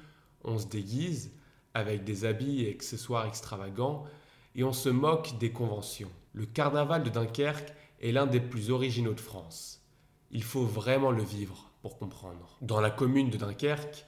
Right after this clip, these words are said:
chaque année, un ensemble de festivités a lieu de fin janvier au début avril.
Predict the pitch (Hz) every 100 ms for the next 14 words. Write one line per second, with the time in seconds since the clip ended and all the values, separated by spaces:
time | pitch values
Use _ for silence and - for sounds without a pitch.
0 | - - 180 175 120 107 131 160 - -
1 | _ - 107 117 135 - 185 139 110 107
2 | - 131 - 123 113 113 160 170 - 117
3 | 117 143 156 113 104 - 143 131 110 104
4 | 101 127 151 - - 107 113 107 120 104
5 | 95 95 92